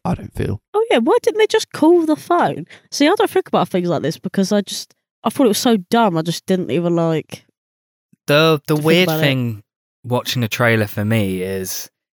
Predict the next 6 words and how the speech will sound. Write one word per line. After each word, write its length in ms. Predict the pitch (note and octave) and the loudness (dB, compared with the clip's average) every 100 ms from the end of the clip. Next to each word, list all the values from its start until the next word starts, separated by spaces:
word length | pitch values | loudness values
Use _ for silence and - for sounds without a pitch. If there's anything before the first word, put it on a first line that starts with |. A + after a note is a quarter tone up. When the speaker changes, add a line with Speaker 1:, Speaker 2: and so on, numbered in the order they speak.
| _ _ | _ _
Speaker 3:
it 240 | A2+ A#2 - | -4 -4 -4
feels 400 | - D3 C#3+ - | -2 0 0 0
like 160 | A#2+ - | -4 -4
so 600 | - - A2+ A2 A2+ A2 | -4 0 2 4 2 0
much 400 | G2+ G2 - - | -2 -6 -6 -4
like 260 | G2 F2+ | -4 -6